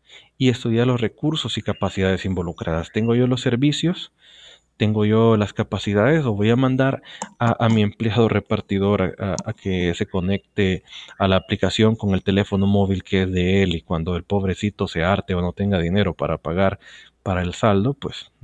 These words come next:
pues no trabaja. Entonces lo voy a despedir. No. <clears throat> No, no, no. Hay que pensar en toda la infraestructura tecnológica y dar,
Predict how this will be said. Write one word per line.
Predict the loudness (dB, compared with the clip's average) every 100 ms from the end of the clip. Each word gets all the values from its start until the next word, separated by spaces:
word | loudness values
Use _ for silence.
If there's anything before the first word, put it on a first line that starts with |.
| -10
pues | -6
no | -4
trabaja. | -4 -2 0 0 0
Entonces | -4 -2 0
lo | 0
voy | 2 2
a |
despedir. | 2 0 0 2 2 0
No. | -2 -2 0 -2 -4 _ _ _ _ -20 -20 _ _
<clears throat> | 6 8
No, | 10 10 8
no, | 6 2
no. | 2 2 2
Hay | 0
que | 0
pensar | 0 2 2
en |
toda | 4 2
la | 2
infraestructura | 2 0 -2 -6 -2 -2
tecnológica | 0 2 4 4 4 2
y |
dar, | 0 -2